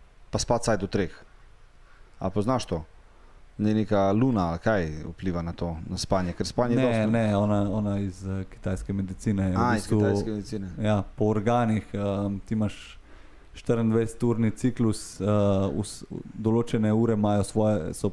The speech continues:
Speaker 2: pač povezane z notranjimi organi in, eh, od enajstih do treh je v bistvu
Speaker 1: Je
Speaker 2: tako
Speaker 1: najboljša ura, da se kaj, telo spočije v
Speaker 2: Tako,
Speaker 1: bistvu, ne.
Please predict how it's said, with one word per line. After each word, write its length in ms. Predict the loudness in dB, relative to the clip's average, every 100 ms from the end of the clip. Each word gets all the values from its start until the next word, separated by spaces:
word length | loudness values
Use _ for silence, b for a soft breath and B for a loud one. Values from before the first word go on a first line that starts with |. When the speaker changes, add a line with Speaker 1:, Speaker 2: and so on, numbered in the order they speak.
| -6 -12 -4
Speaker 2:
pač 340 | -4 -4 -16 -18 -18 -6
povezane 500 | 0 2 2 2 2
z 60 | 0
notranjimi 460 | 0 0 0 0 0
organi 460 | 0 2 2 0 -2 B B B B -2
in, 300 | 2 2 2
eh, 40 |
od 360 | 4 4 2 2
enajstih 520 | 2 2 0 -2 -4
do 80 | -6
treh 420 | -2 0 0 0
je 200 | 0 2
v 40 | 2
bistvu 180 | 4
Speaker 1:
Je 100 | 4
Speaker 2:
tako 160 | 4 2
Speaker 1:
najboljša 540 | 2 2 2 2 2
ura, 360 | 2 4 4 4
da 120 | 0
se 140 | -4 0
kaj, 240 | 2 2
telo 220 | 2 0
spočije 380 | -2 -6 -4 -2
v 40 |
Speaker 2:
Tako, 80 | -2
Speaker 1:
bistvu, 260 | 0 0 0
ne. 160 | -4